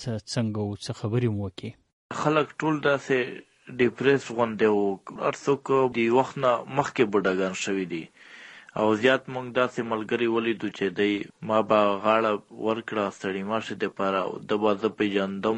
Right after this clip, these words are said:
Speaker 2: نه، نو شاته به مو به سره وپېژندل.
Speaker 1: بل دا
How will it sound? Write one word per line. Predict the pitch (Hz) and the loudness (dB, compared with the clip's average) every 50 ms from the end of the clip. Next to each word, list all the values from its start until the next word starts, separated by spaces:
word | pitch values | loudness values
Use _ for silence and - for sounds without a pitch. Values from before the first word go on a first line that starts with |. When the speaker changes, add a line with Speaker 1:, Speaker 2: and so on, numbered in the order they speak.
| 110 110 110 | -2 -4 -2
Speaker 2:
نه، | 107 104 104 101 | -2 -2 -2 -2
نو | 98 98 95 - - - - - - - - - | -4 -8 -10 -12 -14 -16 -18 -18 -16 -14 -12 -10
شاته | - - 113 113 113 - 117 | -2 0 2 2 2 0 -2
به | 104 104 101 | -2 -2 -4
مو | 98 95 | -4 -4
به | 87 95 | -6 -8
سره | - - 104 95 95 | -6 -4 -2 -2 0
وپېژندل. | 95 98 95 - - 95 92 90 92 85 85 85 - - - - - - - - - - - _ _ _ _ _ _ _ | 0 -2 -4 -2 -2 -2 -2 -2 -4 -6 -6 -8 -10 -10 -12 -12 -20 -20 -20 -20 -20 -20 -20 _ _ _ _ _ _ _
Speaker 1:
بل | - 135 147 156 | 0 2 4 6
دا | 160 175 175 | 6 6 4